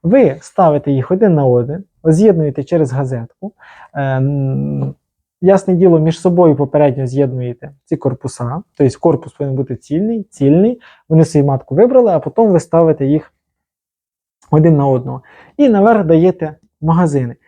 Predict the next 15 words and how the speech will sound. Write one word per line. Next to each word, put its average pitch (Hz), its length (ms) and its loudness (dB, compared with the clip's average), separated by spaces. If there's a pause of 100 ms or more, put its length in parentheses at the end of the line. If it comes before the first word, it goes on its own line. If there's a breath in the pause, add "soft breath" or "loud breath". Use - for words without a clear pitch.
(240)
Таким 175 300 2
чином 254 320 2
ми 165 100 2
теж 196 220 2
можемо 196 580 0
спробувати 190 720 0
отримати, 160 600 -2
е, 131 800 -10
підсніжниковий 165 640 2
мед. 131 220 -4
Його 208 160 4
буде 175 200 0
катастрофічно 165 720 -4
мало, 220 280 0
звісно. 127 380 -2